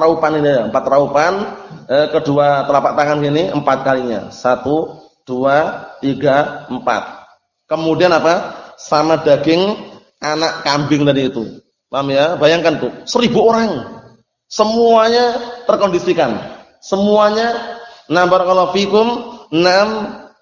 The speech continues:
bisa merasakannya. Waktu itu memberi makannya di rumah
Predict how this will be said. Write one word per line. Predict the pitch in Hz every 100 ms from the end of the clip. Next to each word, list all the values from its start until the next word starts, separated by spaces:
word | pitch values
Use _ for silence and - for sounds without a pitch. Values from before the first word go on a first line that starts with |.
| _
bisa | 143 175
merasakannya. | 170 165 170 147 160 135 101 - - 117
Waktu | 123 139 143
itu | 170
memberi | 143 139
makannya | 139 139
di | 156 135
rumah | 131 156 185 - -